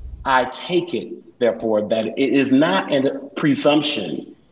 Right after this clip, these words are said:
in a private citizen to form an opinion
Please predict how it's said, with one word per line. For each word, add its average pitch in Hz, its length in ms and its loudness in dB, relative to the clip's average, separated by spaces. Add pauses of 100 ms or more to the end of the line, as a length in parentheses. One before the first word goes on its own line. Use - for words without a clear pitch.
(380)
in 120 200 4
a 110 140 0
private 135 460 2
citizen - 720 0 (320)
to - 80 2
form 131 320 4
an 113 100 6
opinion 104 800 2